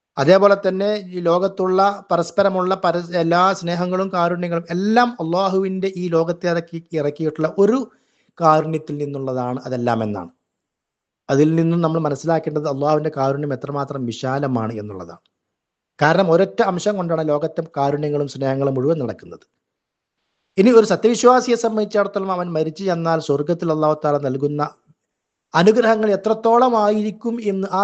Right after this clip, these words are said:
സ്നേഹവും അള്ളാഹുവിൻ്റെ ആ കാരുണ്യവും എത്രത്തോളം ആയിരിക്കും എന്ന് നമുക്ക് ഊഹിച്ചെടുക്കാൻ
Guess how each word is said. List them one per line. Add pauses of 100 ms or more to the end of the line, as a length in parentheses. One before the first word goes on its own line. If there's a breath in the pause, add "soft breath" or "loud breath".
സ്നേഹവും
അള്ളാഹുവിൻ്റെ
ആ
കാരുണ്യവും
എത്രത്തോളം (100)
ആയിരിക്കും
എന്ന്
നമുക്ക് (260)
ഊഹിച്ചെടുക്കാൻ